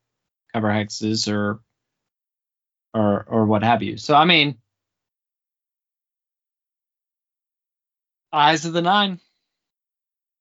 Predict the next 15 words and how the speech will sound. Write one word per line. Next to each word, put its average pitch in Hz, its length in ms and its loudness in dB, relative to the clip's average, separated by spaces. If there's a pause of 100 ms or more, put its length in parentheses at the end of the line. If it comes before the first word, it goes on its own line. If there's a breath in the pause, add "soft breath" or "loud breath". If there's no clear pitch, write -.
(520 loud breath)
not 135 200 -8
the 143 100 -12
worst 151 240 -8
choice. 160 500 -6
You 135 100 -20
got 131 240 -2 (320)
four 143 220 -6
three, 151 600 -2 (440)
two 156 120 -2
two 151 140 -2
two 160 400 0 (140)
coming 139 220 -6
out 131 140 -2
the 147 100 -6
gate 147 360 -2